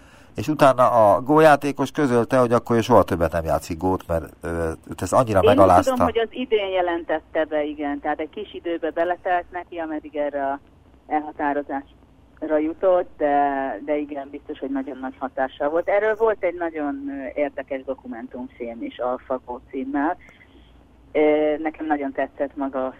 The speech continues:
Speaker 2: film.
Speaker 1: Te tudsz gózni
Speaker 2: És
Speaker 1: egyébként?
Speaker 2: Nem, de szeretnék megtanulni, úgyhogy
Speaker 1: Ja, jó.
Speaker 2: ez rajta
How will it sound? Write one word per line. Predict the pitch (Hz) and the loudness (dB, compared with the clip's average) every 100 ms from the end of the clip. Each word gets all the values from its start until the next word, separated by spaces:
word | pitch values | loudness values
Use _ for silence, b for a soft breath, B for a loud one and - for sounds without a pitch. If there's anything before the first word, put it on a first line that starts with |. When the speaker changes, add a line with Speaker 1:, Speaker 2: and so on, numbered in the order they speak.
| - | -6
Speaker 2:
film. | 160 165 190 - | -4 -4 -6 -4
Speaker 1:
Te | - | -2
tudsz | - 127 101 | 2 2 6
gózni | 151 175 147 | 6 6 4
Speaker 2:
És | 160 | 0
Speaker 1:
egyébként? | 160 180 - 78 - - - - - - - | 2 -2 -4 -12 -14 -20 -20 -20 -20 -20 -6
Speaker 2:
Nem, | 226 262 220 | 2 2 4
de | 190 196 | 2 2
szeretnék | 202 165 - 170 | 0 -2 -6 -10
megtanulni, | 208 202 - 190 190 185 185 180 | -6 -8 -8 -16 -12 -10 -10 -14
úgyhogy | 208 - | -14 -4
Speaker 1:
Ja, | - 110 | 2 4
jó. | 98 | 2
Speaker 2:
ez | - | -2
rajta | 160 160 156 156 | -6 -4 -6 -8